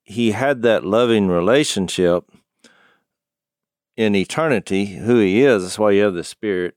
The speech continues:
in, in Jesus. I mean, when he became flesh. So that way,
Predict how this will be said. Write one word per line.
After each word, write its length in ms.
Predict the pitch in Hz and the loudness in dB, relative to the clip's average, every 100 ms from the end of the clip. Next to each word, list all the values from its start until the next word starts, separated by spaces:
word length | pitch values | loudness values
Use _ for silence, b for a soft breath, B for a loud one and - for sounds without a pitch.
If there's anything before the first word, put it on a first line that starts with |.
| _ | _
in, 280 | 92 85 76 - | -14 -14 -14 -18
in 180 | - 85 | -14 -10
Jesus. 500 | 95 120 90 82 - | -4 -4 -4 -8 -10
I 60 | 90 | -10
mean, 260 | 90 87 | -8 -6
when 100 | 87 | -6
he 60 | 87 | -8
became 420 | 78 - 95 82 | -12 -12 -10 -10
flesh. 400 | - 110 98 85 | -8 -2 -2 -2
So 140 | - | -4
that 200 | 92 113 - | 0 0 0
way, 260 | 104 101 | -2 -2